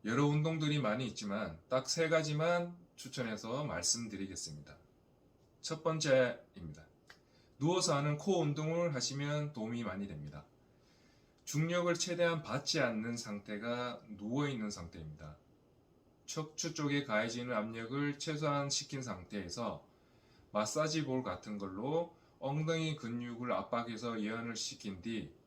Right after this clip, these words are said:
브릿지 운동으로 엉덩이와 허리 부위, 복부 주변의 근육을 강화시킵니다. 단 브릿지 운동 때 허리를 과도하게 들지 않는 게 키포인트입니다. 두 번째입니다.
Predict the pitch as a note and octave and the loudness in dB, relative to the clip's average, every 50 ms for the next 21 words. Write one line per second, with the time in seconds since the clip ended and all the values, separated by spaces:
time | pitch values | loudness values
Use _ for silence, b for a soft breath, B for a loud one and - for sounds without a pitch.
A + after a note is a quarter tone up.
0 | _ _ _ _ _ _ - A#2 B2 C3+ C#3+ - - - C3 B2 G#2+ G2+ G2+ G2 | _ _ _ _ _ _ -6 -4 -2 -2 -2 -2 -4 -2 -2 -2 -2 -2 -2 -2
1 | G2+ G2+ G2 G2 G#2 A#2+ C3+ D#3+ E3+ E3 D#3+ - - - A2+ B2 B2 A#2+ C3 C3 | -2 -2 -2 -2 -2 0 0 2 0 0 -2 -6 -10 -8 -6 -6 -2 2 2 2
2 | C3 B2+ B2+ B2+ C#3 C#3+ D3+ D#3 C#3 C#3+ C#3 C3+ A#2+ - G#2 G2+ G2+ F#2+ D#2+ C#2 | 2 2 0 0 2 2 2 2 2 0 -2 -2 -4 -4 -4 -4 -4 -4 -4 -8
3 | - - B B B B B B B B B - C3+ - - E3 D#3 D3+ C#3+ C3+ | -12 -20 B B B B B B B B B -4 -4 -2 -2 -2 0 0 0 0
4 | C#3+ C#3+ C#3+ C#3 - A#2 A2 A#2 A#2+ A#2 A2+ B2+ C3 C3 C3 - F#2+ F#2 G2+ A#2+ | 2 0 0 -2 -4 -4 -6 -4 -4 -4 -2 -2 -2 -2 -2 -6 -8 -6 -4 -2
5 | A#2+ - A2 - G2 E2+ D#2+ D2+ - D2+ D2+ - - _ _ b b b b b | -2 -4 -6 -8 -12 -12 -12 -12 -14 -16 -18 -20 -20 _ _ b b b b b
6 | b b b b b b b - - G#2+ A#2 C3 D3+ D#3 D3+ - C3+ C3 D#3+ D#3 | b b b b b b b -8 -2 0 2 2 2 2 0 -2 -2 0 0 0
7 | - - C#3+ B2+ A#2 G#2 G#2 G#2 G#2 G2 - A#2+ A#2+ C3 C#3 D3+ D3 D3+ D3 D3 | 0 0 0 0 -2 -2 -2 -4 -4 -4 -4 -2 -2 -2 -2 -2 -4 -4 -2 0
8 | C#3+ C#3 C#3+ C#3+ C#3+ C#3 - - G2 G2+ G#2+ A#2+ C#3+ C#3+ D3 C#3 C#3+ C#3 C3+ - | 0 0 2 0 0 -2 -4 -4 -2 -2 0 0 0 0 0 0 0 -2 -2 -4
9 | A#2+ A#2 A#2 - C3+ C3+ A#2+ G2 F#2+ G2 F#2+ F#2+ F#2 G#2+ A2 B2+ D3 D#3+ E3 - | -6 -6 -6 -4 -2 0 -2 -2 -2 -6 -10 -10 -10 -10 -8 -6 -6 -6 -8 -10
10 | - _ _ - _ _ - - - _ - - C#3+ - - - G#2+ A2 A2 G#2+ | -16 _ _ -20 _ _ -20 -20 -20 _ -10 -8 -8 -8 -6 -6 -8 -8 -8 -10
11 | - F2 D#2 D2+ - D2+ C#2+ - - - - _ _ _ _ _ _ _ - - | -12 -12 -12 -12 -14 -16 -20 -20 -20 -20 -20 _ _ _ _ _ _ _ -20 -20
12 | - - - - - - _ - - _ _ _ _ _ _ _ _ _ _ _ | -20 -20 -20 -20 -20 -20 _ -20 -20 _ _ _ _ _ _ _ _ _ _ _
13 | _ _ - - _ _ _ _ B B B B B B B B B B _ - | _ _ -20 -20 _ _ _ _ B B B B B B B B B B _ -6
14 | - C#3+ C#3+ D#3 D3+ - B2+ G#2 F#2+ E2+ D2+ D#2+ D2+ | -4 0 2 2 2 2 0 -2 -4 -6 -8 -10 -12